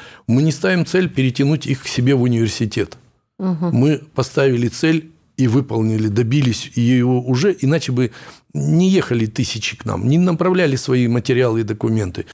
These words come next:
Speaker 1: Через нас они миру показывают, что они добились, и они могут представить свои материалы, документы.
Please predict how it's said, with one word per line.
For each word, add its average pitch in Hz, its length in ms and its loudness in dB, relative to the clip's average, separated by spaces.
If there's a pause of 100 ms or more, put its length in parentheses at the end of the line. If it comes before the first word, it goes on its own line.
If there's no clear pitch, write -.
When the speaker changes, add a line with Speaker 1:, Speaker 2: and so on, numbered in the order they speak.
Speaker 1:
Через 156 460 0
нас 208 380 -2 (100)
они 151 420 0
миру 185 320 2
показывают, 135 800 0
что - 240 0
они 135 180 2
добились, 170 540 -2 (140)
и 107 100 0
они 190 240 2
могут 214 520 0
представить 139 520 0
свои 147 160 2
материалы, 147 420 2
документы. 123 560 0